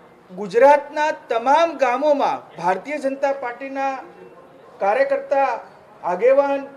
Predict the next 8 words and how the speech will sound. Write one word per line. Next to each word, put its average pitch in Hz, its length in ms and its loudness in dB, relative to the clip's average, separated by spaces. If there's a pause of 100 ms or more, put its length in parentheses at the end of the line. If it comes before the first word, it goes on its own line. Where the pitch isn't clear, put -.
(460)
ઉપસ્થિત 254 520 -2
રહ્યા 269 280 6
હતા. 277 240 0 (1500)
સત્યાવીસમી 285 800 0
ડિસેમ્બરે 277 560 0
મન 226 260 0
કી 277 200 -8
બાત, 277 260 4